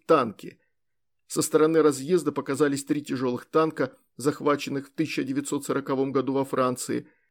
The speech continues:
Лобовая часть у них была экранирована дополнительной бронёй, а у бригады лишь сорокопятки. Их снаряды для такой машины, что слону дробина.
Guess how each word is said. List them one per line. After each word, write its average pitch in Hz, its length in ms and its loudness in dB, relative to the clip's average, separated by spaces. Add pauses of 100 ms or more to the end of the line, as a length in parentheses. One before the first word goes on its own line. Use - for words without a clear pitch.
Лобовая 156 560 8
часть 170 380 2
у 139 40 -8
них 147 140 -2
была 151 280 6
экранирована 143 760 2 (160)
дополнительной 147 760 2
бронёй, 147 580 0 (340)
а 139 100 2
у 151 60 4
бригады 156 440 4
лишь 147 200 0
сорокопятки. - 840 -2 (280)
Их 202 180 0
снаряды 165 500 4
для 147 180 0
такой 160 260 2
машины, 151 480 0
что 151 200 -4
слону 147 400 -2
дробина. 139 640 2